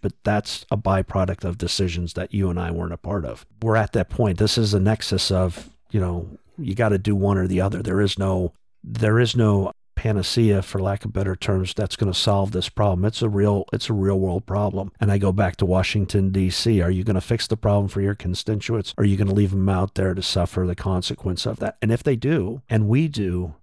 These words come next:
understand that that pendulum effect comes back when now the economy starts to improve and take off. We are not gonna be able to support that. I, I, I just don't see how that,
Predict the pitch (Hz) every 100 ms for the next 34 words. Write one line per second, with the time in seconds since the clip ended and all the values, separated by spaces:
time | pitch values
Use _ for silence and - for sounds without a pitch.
0 | _ _ _ _ - 110 107 110 - -
1 | 139 104 92 92 - _ - 101 101 -
2 | 98 - - 127 127 107 101 92 131 135
3 | - - 98 92 98 95 - 101 98 95
4 | - 101 104 107 95 110 104 98 95 -
5 | 104 90 - - - 98 - 101 92 110
6 | 107 95 90 104 92 110 113 95 90 -
7 | _ 90 110 123 110 101 104 104 110 95
8 | 95 90 87 - 90 - 104 - 90 87
9 | 87 67 95 - - - - - - -
10 | 110 - 104 - - 95 90 90 98